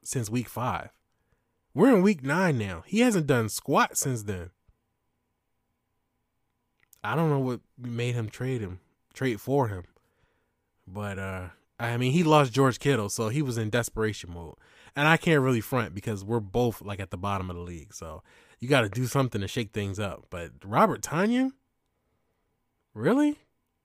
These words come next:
I had Hayden Hurst. <laughs> He shoulda came to me. <laughs> But whatever the case, Robert Tonyan,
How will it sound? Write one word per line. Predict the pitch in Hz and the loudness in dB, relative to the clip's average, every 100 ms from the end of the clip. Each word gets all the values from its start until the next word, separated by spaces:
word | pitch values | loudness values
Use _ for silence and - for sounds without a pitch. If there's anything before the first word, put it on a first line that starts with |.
| _ _ _ - | _ _ _ -8
I | |
had | 151 240 175 | 2 6 6
Hayden | 117 190 214 | 6 4 6
Hurst. | 190 226 285 - - - | 4 4 4 0 -8 -12
<laughs> | - - _ _ - | -12 -12 _ _ -4
He | 240 | -2
shoulda | - 285 269 | 2 6 6
came | 233 262 277 | 8 8 10
to | 240 | 8
me. | 220 269 285 156 113 | 8 6 6 4 0
<laughs> | - - _ _ - - - - - - 185 - 175 _ - _ _ _ _ _ - - - - - _ | -10 -20 _ _ -18 -8 -4 -2 -4 -4 -4 -4 -6 _ -18 _ _ _ _ _ -20 -20 -20 -20 -20 _
But | 131 180 160 - _ - | 4 6 6 2 _ -4
whatever | 131 135 123 | 2 2 2
the | |
case, | 127 139 135 123 - _ _ _ _ | -2 2 2 2 -4 _ _ _ _
Robert | 117 147 147 143 | 0 4 4 2
Tonyan, | 160 156 151 147 147 | 4 4 4 4 0